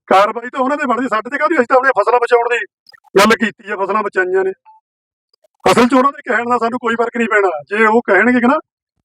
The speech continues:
ਜਿਹੜੀ ਗੱਲ ਸੱਚ ਆ, ਉਹ 'ਤੇ ਅਸੀਂ ਖੜਾਂਗੇ, ਡਟ ਕੇ ਲੜਾਈ ਲੜਾਂਗੇ, ਬਿਲਕੁਲ ਨਹੀਂ ਲੋਕਾਂ ਦਾ ਨੁਕਸਾਨ ਹੋਣ ਦਿੰਦੇ। ਜੇ ਉਹਨਾਂ ਦੀ ਕੋਈ ਆਪਸੀ ਪਾਰਟੀ ਬਾਜੀ, ਉਹ ਆਪਸ 'ਚ ਉਹਨਾਂ ਲੋਕਾਂ ਨਾਲ ਨਿਪਟਣ ਜਿਨ੍ਹਾਂ ਨਾਲ ਲੜਾਈ ਆ, ਉਹਨਾਂ ਪਿੱਛੇ ਲੋਕਾਂ ਨੂੰ ਕਿਉਂ ਬੋਲੀ?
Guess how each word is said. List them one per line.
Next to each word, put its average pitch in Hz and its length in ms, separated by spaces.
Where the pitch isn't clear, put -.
ਜਿਹੜੀ 226 260
ਗੱਲ 233 140
ਸੱਚ - 340
ਆ, 240 100
ਉਹ 254 200
'ਤੇ 254 140
ਅਸੀਂ 220 100
ਖੜਾਂਗੇ, 208 320
ਡਟ 202 260
ਕੇ 220 120
ਲੜਾਈ 185 220
ਲੜਾਂਗੇ, 202 400
ਬਿਲਕੁਲ 220 420
ਨਹੀਂ 214 120
ਲੋਕਾਂ 190 240
ਦਾ 180 60
ਨੁਕਸਾਨ 160 360
ਹੋਣ 147 140
ਦਿੰਦੇ। 139 220
ਜੇ 175 60
ਉਹਨਾਂ 226 160
ਦੀ 254 60
ਕੋਈ 240 160
ਆਪਸੀ 202 320
ਪਾਰਟੀ 190 340
ਬਾਜੀ, 233 220
ਉਹ 277 80
ਆਪਸ 214 260
'ਚ - 100
ਉਹਨਾਂ 226 160
ਲੋਕਾਂ 208 300
ਨਾਲ 202 100
ਨਿਪਟਣ 202 340
ਜਿਨ੍ਹਾਂ 208 180
ਨਾਲ 208 100
ਲੜਾਈ 160 280
ਆ, - 20
ਉਹਨਾਂ 262 200
ਪਿੱਛੇ 247 220
ਲੋਕਾਂ 233 240
ਨੂੰ 240 80
ਕਿਉਂ 247 120
ਬੋਲੀ? 247 200